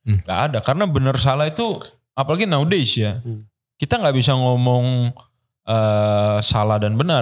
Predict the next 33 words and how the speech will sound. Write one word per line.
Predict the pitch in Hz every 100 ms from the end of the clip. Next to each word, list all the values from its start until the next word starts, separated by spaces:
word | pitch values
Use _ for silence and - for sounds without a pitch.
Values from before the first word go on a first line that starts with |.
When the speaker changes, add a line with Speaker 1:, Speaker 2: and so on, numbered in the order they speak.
| 110
Speaker 2:
Contoh | 143 135 131
kayak | 117 110
carbonara | 110 113 110 113 113 110
di | 107
sini | - 139 170
pakai | 147 - 143
krim, | - 180 190 190 156
Speaker 3:
Iya. | 120 107
Speaker 2:
apa | 165
Speaker 1:
Hmm. | 147
Speaker 2:
semua | 147 165 165
segala | - 151 143
Speaker 1:
Yap. | 147 147
Speaker 2:
macam, | 123 175 175
kejunya | 147 131 135 151 156
juga | 135 131
bukan | 123 131
pakai | 113 131
pecorino, | 131 127 139 180 202 202 196
nggak | 151 -
pakai | 135 123 131
Speaker 1:
Hmm. | 123
Speaker 2:
guanciale. | 127 131 185 196 208 202 -
Speaker 3:
Iya. | 123 104 - -
Speaker 2:
Orang | 135 214 247
ngomong | 190 170
ini | 165
carbonara | 151 151 143 147 147 147
dan | 139
orang | 135 139
makan | 143 139 143 139
ini | 139
enak. | - 277 220 143 -